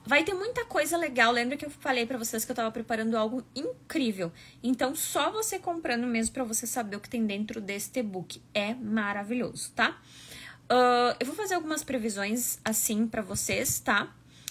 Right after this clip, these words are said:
E também nós vamos comentar de pre-, de algumas previsões, ahn,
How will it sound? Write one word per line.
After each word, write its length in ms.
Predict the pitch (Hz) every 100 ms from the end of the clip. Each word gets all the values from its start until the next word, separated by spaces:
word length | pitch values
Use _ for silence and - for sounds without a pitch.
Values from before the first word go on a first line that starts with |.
| - -
E 60 | 233
também 320 | 320 294 277
nós 160 | 302
vamos 220 | 277 277 -
comentar 500 | 294 269 262 240 233
de 100 | 226
pre-, 220 | 233 220
de 160 | 208
algumas 260 | 226 220 247
previsões, 920 | 247 220 208 214 214 214 214 - - -
ahn, 840 | 202 202 196 196 190 185 180 175